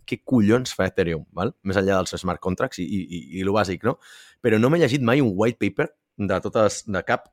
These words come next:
ni una de les, de les coins que hi ha per allà ni d'aquests projectes, val? Dit això, per què m'ho vaig ficar jo? Perquè vaig dir, dic, en el moment en què hi ha tanta gent que intercanvia, pots fer, eh, pots fer calés amb això. Pot ser una bona manera de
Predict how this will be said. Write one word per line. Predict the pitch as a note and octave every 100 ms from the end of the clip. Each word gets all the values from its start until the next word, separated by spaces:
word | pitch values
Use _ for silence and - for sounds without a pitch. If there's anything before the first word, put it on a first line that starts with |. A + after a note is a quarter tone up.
| -
ni | G#2+ G#2
una | A#2 C3
de | G2+ F#2+
les, | F#2 E2 -
de | F2+
les | E2 -
coins | G2 G2 -
que | F#2+
hi |
ha |
per | F2 E2
allà | G2+ A#2+
ni | F2
d'aquests | D#2 E2 -
projectes, | F#2+ D#2+ - D#2 D#2+
val? | F#2+ B2+ _ - _
Dit | C3+ G3+
això, | D#3+ A2+ E2+ - _ - - _ _ _ -
per | A#2
què | A2
m'ho | C#3
vaig | C#3+ D3+
ficar | D3
jo? | C#3 F#2+
Perquè | G2 A2
vaig | A2 G#2+
dir, | G2
dic, | - _ A2
en | A2
el |
moment | A2 B2+ D#3
en |
què | D#3
hi |
ha | B2+
tanta | B2 A#2+
gent | G#2 F2+
que | - F#2+
intercanvia, | F#2 G2 G2+ D3+ A3+ _ _ _ _
pots | B2 A2 - -
fer, | F#2+ A#2 - _ _ _
eh, | G2+ F#2
pots | F2 -
fer | F#2
calés | G2 E2+ G#2
amb | G2+
això. | - E2+ G#2 _ A2+
Pot | -
ser | A#2+
una | A#2+
bona | D3
manera | C3 B2 D3 - _ _ _ _
de | G#2+